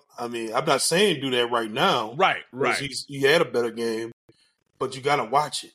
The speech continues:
Speaker 1: Like, you gonna have to watch it week to week.
Speaker 2: Can I, I wanna give a big shout out to the Carol-, Carolina defensive coordinator for whatever reason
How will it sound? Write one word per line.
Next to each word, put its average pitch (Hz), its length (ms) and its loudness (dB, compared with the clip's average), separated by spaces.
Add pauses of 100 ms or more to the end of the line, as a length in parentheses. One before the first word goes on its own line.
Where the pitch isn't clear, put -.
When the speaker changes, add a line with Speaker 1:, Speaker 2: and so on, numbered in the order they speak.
Speaker 1:
Like, 107 180 -12
you 113 60 -16
gonna 117 240 2
have 123 100 -2
to 107 80 -6
watch 117 320 2
it 98 80 -14
week 107 180 -8
to 98 120 -20
week. 104 140 -16 (720)
Speaker 2:
Can 240 120 2
I, 285 160 2 (240)
I 262 140 2
wanna 165 180 -2
give 131 180 -4
a 123 100 -8
big 113 200 -8
shout 135 200 0
out 123 120 -2
to 123 140 -6
the 107 120 -12
Carol-, 135 360 0 (180)
Carolina 127 420 2
defensive 113 480 -8
coordinator 107 520 -2
for 104 380 -10
whatever 131 360 -2
reason 117 500 -10